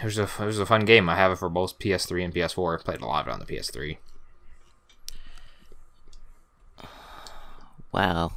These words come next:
Speaker 2: Yeah, that's a lot of different fucking things.
Speaker 1: I don't know if JoJo's in there. I'd be s-, I don't think he is. Or any character.
Speaker 2: Uh, Jonathan and Joseph are both there.
Speaker 1: Okay, then never mind. They have JoJo there, too.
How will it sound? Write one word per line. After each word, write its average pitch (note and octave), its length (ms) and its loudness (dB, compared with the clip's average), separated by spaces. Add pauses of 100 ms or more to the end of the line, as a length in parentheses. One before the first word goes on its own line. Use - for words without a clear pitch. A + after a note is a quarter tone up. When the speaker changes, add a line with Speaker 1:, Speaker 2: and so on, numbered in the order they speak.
(160)
Speaker 2:
Yeah, G#2 280 4
that's F#2 220 6
a G#2 60 4
lot F2 460 6
of F#2+ 80 2 (200)
different - 380 0
fucking G2 720 -2 (500)
things. G#2 380 0
Speaker 1:
I B2 60 6
don't F#3 120 12
know G#3 60 10
if D3+ 100 4
JoJo's G2 460 8
in F2 120 2
there. E2 180 2
I'd E2+ 100 -2
be F2+ 60 -6
s-, - 200 -6
I E2+ 80 -2
don't F2 140 -2
think - 180 -8
he A#1+ 140 -8
is. - 360 -6 (320)
Or - 120 -8
any E2+ 120 -10
character. E2 680 -6 (580)
Speaker 2:
Uh, G#2+ 220 10
Jonathan B2+ 580 8
and B2 560 6
Joseph A2 400 4
are F#2+ 60 2
both F2+ 240 2
there. G2+ 200 4
Speaker 1:
Okay, E2+ 240 -2
then F2 120 -2
never F2 200 -2
mind. E2 260 0
They D#2+ 100 0
have D#2+ 160 0
JoJo D#2+ 360 2
there, D2+ 180 0
too. E2 300 0